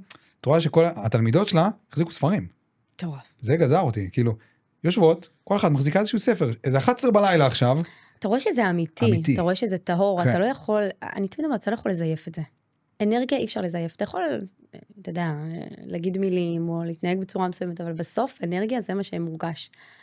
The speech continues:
Speaker 2: וכשאתה מחובר לאור כל כך, ואתה רוצה באמת לעשות טוב,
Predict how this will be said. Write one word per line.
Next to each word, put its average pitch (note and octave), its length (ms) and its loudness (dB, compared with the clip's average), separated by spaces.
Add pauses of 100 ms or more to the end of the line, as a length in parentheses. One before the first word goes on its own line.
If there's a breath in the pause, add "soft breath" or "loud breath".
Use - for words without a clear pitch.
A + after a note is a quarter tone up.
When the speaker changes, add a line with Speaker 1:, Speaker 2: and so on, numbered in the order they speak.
(680 soft breath)
Speaker 2:
וכשאתה F3 280 -6
מחובר G3+ 420 0
לאור C#4 340 0
כל B3 120 -4
כך, E3 240 -4
ואתה E3 160 -8
רוצה E3+ 280 -4
באמת A3+ 460 -2
לעשות F#3+ 300 -4
טוב, D#3+ 300 -4